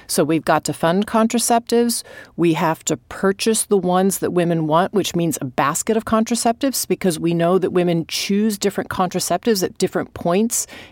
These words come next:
in their life cycle. That's true all over the world. And if you have that basket of different types of contraceptives with different options and they're readily stocked, she will go in to the clinic and use them and procure them and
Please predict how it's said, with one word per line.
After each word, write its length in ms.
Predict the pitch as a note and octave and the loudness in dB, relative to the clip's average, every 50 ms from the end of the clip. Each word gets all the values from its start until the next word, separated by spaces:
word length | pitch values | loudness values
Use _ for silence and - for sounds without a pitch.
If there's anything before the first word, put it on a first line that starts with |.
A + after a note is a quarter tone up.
| - _ - | -10 _ -2
in 120 | F#3 E3+ | 0 2
their 140 | D#3 D3 C#3+ | 2 2 2
life 240 | C#3+ C3 C#3 E3 - | 2 2 2 0 0
cycle. 380 | - - G3 G#3 - A#3 G#3 | 0 0 0 0 0 0 2
That's 220 | E3+ D#3 D#3+ - - | 2 2 2 0 -4
true 400 | - - - G3 F#3+ F#3+ F3+ - _ - | -8 -4 0 2 2 2 2 0 _ 2
all 160 | E3 F3 F3+ | 4 4 4
over 200 | F3+ F3 D#3+ D#3 | 2 2 0 0
the 100 | D3+ D#3 | -2 -2
world. 420 | C3+ D3 D3+ D3 D#3+ F#3 G3+ - - - - - - - - | 0 0 0 2 2 0 -2 -4 -10 -16 -18 -18 -18 -6 -2
And 100 | F3+ E3+ | -2 0
if 100 | - - | 2 2
you 100 | G3+ F#3 | 2 2
have 120 | F3 D#3+ | 2 2
that 380 | E3 D#3 D3 - D3 C3 - - | 2 0 0 -2 -4 -6 0 2
basket 500 | F#3 G3 B3 C#4+ D4+ - - - G3+ E3+ | 4 4 4 4 2 0 0 0 -2 -2
of 120 | D3+ - | -2 -2
different 300 | - F#3+ - - D3 - | -2 -2 -2 -2 -4 -4
types 340 | - - B3 C4+ C4 - - | -2 0 0 0 0 0 -4
of 100 | A#3+ - | -4 -2
contraceptives 760 | - - F3+ E3 - D#3+ - - E3+ D#3 - - D#3+ D3 - | -2 -2 -2 -2 -2 -4 -2 -2 -2 -2 -2 -4 -6 -4 -4
with 120 | D#3 C#3+ | -2 -2
different 340 | - F3+ - - D#3+ D3 - - | -2 -2 -2 -2 -4 -4 0 2
options 600 | G3 G#3+ B3 B3 - - - F3 E3 D#3 C#3+ - - _ | 2 2 2 0 -2 -4 -4 -2 -2 -2 -2 -4 -4 _
and 260 | E3+ D#3+ F3 G#3 A3+ A3+ | 0 2 4 6 6 6
they're 160 | A#3+ A#3+ A3 | 4 4 4
readily 380 | G3 G3+ G3+ G#3+ G3 G3 G3 | 4 2 2 2 2 0 0
stocked, 580 | F#3 - - - G#3+ G#3 F#3+ E3 - - - - - - - - - | 0 -2 -2 -2 0 2 2 2 0 -4 -8 -16 -20 -20 -20 -18 -12
she 320 | - - - - - A3+ B3+ | -8 -6 -2 0 2 2 4
will 180 | B3+ D4 C#4 | 4 2 2
go 260 | A#3 A#3+ A3+ A3+ A3+ | 4 4 4 4 4
in 280 | A3+ A3+ A3+ G#3+ G3+ F#3+ | 4 4 4 4 2 0
to 160 | - - A3 G3 | 0 -2 -2 0
the 120 | G3 G3+ | 0 -2
clinic 480 | - - G#3 F#3 F3 D3 D3 - - - - | 0 0 0 0 2 0 -2 -4 -6 -4 -2
and 300 | E3 D#3 D3+ C#3+ D3 D#3 | -2 0 0 -2 -2 -2
use 340 | E3 F3+ G3 G#3 G#3 G3+ G3+ | 0 2 2 2 0 0 2
them 320 | A3+ A3+ A3+ A#3 A#3 A#3 A#3 - - - - - - _ | 2 4 4 4 4 2 0 -6 -16 -20 -20 -20 -20 _
and 380 | - E3+ E3+ D#3+ D3+ D3+ C#3+ - | -2 0 2 2 2 0 -2 -4
procure 480 | - D#3 C3 - - - G3+ G#3 G#3 G#3 | -4 -6 -6 -4 -2 2 2 2 4 4
them 320 | G3 G#3+ A3 A3 A3 A3 G#3+ - - | 4 4 4 4 4 2 0 0 0
and 440 | E3 F3 E3+ E3 E3+ E3 E3 D3+ | 0 2 2 2 2 0 -2 -4